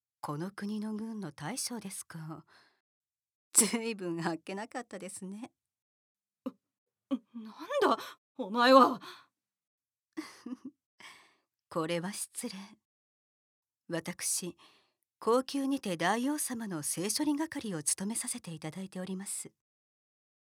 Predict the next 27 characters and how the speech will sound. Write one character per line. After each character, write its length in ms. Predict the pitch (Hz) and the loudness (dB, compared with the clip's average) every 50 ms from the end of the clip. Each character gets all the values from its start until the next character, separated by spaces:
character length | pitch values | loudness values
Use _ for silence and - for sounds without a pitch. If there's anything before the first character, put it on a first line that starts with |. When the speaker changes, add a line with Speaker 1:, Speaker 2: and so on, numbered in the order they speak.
| _ _ _ | _ _ _
Speaker 1:
ク 160 | - - 220 | -10 -4 0
ロ 120 | 277 330 | 2 2
シ 140 | 320 - - | 2 2 0
ェ 20 | 208 | -2
と 120 | - 175 | -6 -4
申 220 | 151 143 143 147 160 - | -4 -4 -4 -4 -2 0
し 160 | - - 165 | 0 0 -2
ま 100 | 165 - | -6 -10
す。 280 | - - - - - _ _ _ _ _ _ _ _ _ _ _ _ _ _ _ _ _ _ | -10 -10 -10 -12 -14 _ _ _ _ _ _ _ _ _ _ _ _ _ _ _ _ _ _
Speaker 2:
皇 180 | _ - - 185 | _ -18 -18 -16
宮？ 520 | 147 160 220 240 _ _ - - 277 302 - - - _ - - - _ _ _ _ _ _ _ _ _ _ _ | -16 -18 -20 -20 _ _ -20 -20 -20 -20 -20 -20 -20 _ -20 -20 -20 _ _ _ _ _ _ _ _ _ _ _
聖 240 | _ - - - - 156 | _ -16 -14 -14 -16 -16
処 280 | 180 214 - - 349 | -12 -10 -10 -10 -10
理 120 | 349 349 330 | -12 -12 -12
係？ 400 | 349 359 349 - 440 - - 135 - - _ - - - - _ _ _ _ _ _ _ _ _ _ _ _ _ _ _ | -12 -12 -8 -8 -10 -8 -10 -16 -18 -20 _ -20 -20 -20 -20 _ _ _ _ _ _ _ _ _ _ _ _ _ _ _
神 400 | - - - - - 190 165 165 | -10 -8 -6 -6 -6 -6 -8 -10
聖 220 | - - 202 180 | -10 -10 -10 -8
な 120 | 175 185 190 | -8 -8 -8
戦 300 | 190 - - 185 185 196 | -8 -6 -6 -6 -6 -6
場 160 | 175 202 196 | -6 -4 -4
に 120 | 190 185 165 | -6 -6 -6
女 300 | 185 202 208 208 214 214 | -6 -6 -4 -2 -2 -2
な 100 | 226 196 | -2 -4
ど 100 | - - _ - - | -6 -10 _ -12 -12
連 80 | - 165 | -12 -14
れ 40 | |
て。 100 | - - | -14 -16